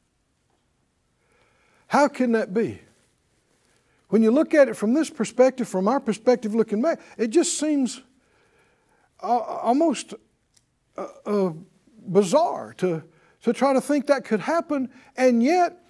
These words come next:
in the New Testament, we're told, "Don't let it happen to you." <laughs> Right?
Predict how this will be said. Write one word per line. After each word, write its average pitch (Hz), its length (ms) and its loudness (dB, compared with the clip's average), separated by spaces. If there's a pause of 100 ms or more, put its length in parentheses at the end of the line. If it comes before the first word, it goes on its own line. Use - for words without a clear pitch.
(120)
in 226 140 2
the 220 80 4
New 247 140 2
Testament, 254 500 -2
we're 233 140 2
told, 285 460 0 (220)
"Don't 254 260 6
let 269 160 6
it 262 80 0
happen 247 260 2
to 262 60 4
you." 285 580 4
<laughs> - 60 -20 (880)
Right? 359 260 4